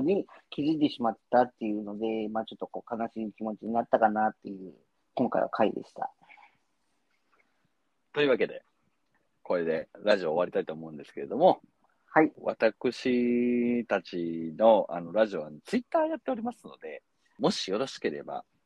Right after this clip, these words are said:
Speaker 1: はい。
Speaker 2: えっと、ラジオ禁断の果実で検索をしていただいて、よかったらフォローの方、
Speaker 1: はい。
Speaker 2: よろしくお願いします。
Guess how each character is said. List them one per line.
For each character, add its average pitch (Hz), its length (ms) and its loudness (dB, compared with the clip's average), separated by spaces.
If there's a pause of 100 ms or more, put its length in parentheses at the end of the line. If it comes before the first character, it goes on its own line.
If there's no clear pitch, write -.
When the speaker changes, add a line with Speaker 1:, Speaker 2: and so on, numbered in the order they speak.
Speaker 1:
は 123 100 -4
い。 123 40 -2
Speaker 2:
え - 20 -8
っ - 40 -10
と、 71 220 -14
ラ 123 140 2
ジ 147 160 -6
オ 64 220 -6
禁 175 260 -4
断 196 240 -2
の 180 80 -8
果 151 160 -8
実 - 260 -14
で - 240 -12
検 90 200 -14
索 - 180 -12
を - 40 -16
し - 100 -20
て 78 60 -14
い - 40 -16
た 67 100 -12
だ 65 100 -12
い 67 80 -16
て、 104 260 -4 (200)
よ - 60 -20
か 87 80 -8
っ - 80 -16
た 123 100 2
ら 196 120 6
フ 113 60 0
ォ 113 100 0
ロ 110 80 -4
ー 110 40 -8
の 101 100 -10
方、 82 200 -4
Speaker 1:
は - 80 -16
い。 - 360 -12
Speaker 2:
よ - 40 2
ろ - 60 2
し - 100 -10
く - 80 -4
お - 40 -6
願 76 80 -10
い 73 40 -14
し - 40 -20
ま - 60 -20
す。 - 120 -20